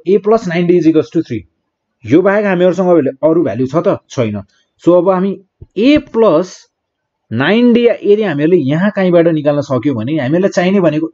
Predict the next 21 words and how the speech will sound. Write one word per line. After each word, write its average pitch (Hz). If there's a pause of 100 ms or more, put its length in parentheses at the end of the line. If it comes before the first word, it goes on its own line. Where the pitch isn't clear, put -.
A 196
र 202
D 165
को 185
value 131
मात्र 139
त 156
हो 147
नि। 156 (560)
So 202
A 220
plus 247
nine 180
D, 196 (180)
A 202
र 247
D 190
दुइटैलाई 202
combine 170
गरेर 160
मैले 160